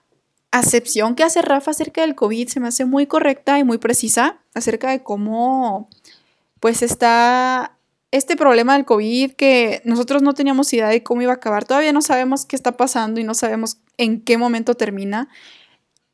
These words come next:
Y la incertidumbre para el ser humano es muy dañina. Yo creo que ocasiona locura y ocasiona hacer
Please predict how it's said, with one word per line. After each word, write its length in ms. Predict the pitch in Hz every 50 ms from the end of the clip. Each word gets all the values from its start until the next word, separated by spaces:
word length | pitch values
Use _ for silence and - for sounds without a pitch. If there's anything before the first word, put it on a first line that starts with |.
| _ _
Y 720 | - 247 247 254 254 247 247 247 240 240 233 226 - - _ _ _ _ _ _ _ _ _ _ _ _ _ -
la 100 | 254 254
incertidumbre 560 | 262 254 294 294 285 294 294 302 311 427 539
para 160 | - 403 320
el 80 | 262 240
ser 120 | - 240
humano 220 | 247 247 247 240 240
es 140 | 240 - 240
muy 140 | 233 226
dañina. 420 | 226 220 220 202 190 175 - - _ _ _ _ _ _ _ -
Yo 160 | 220 233 262
creo 180 | 294 311 302 311
que 320 | - 320 320 311 269 - _ _ _ _ _ _ _ _ _ _ _
ocasiona 460 | - 233 226 247 233 - 240 254 285
locura 380 | 302 285 285 - - 226 233 240
y 80 | 240
ocasiona 440 | 226 226 - 220 - - 202 214 220
hacer 300 | 226 - 240 220 - _